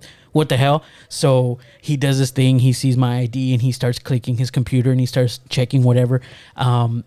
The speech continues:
and then he stops and he, real quick, and then he looks at me and he goes, "You ever been to Texas?" And I said,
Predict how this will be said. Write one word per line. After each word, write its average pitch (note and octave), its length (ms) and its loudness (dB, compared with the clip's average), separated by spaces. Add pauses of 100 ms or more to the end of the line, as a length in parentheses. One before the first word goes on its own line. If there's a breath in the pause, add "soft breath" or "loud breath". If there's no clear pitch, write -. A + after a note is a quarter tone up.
and C3+ 120 0
then C3 120 2
he B2+ 100 2
stops C#3 420 -4
and C3 200 0
he, B2+ 180 -2
real C3 240 2
quick, D3+ 320 0 (100)
and C3 120 0
then B2+ 80 2
he A#2+ 80 0
looks D3 240 0
at D#3+ 40 2
me D#3 120 2
and C#3+ 80 4
he C3 40 2
goes, B2+ 300 0 (840 soft breath)
"You D#3+ 120 2
ever E3+ 140 2
been E3 140 0
to D3 60 -2
Texas?" F3+ 440 -2 (120)
And C#3 140 2
I C3 60 2
said, A#2 340 -2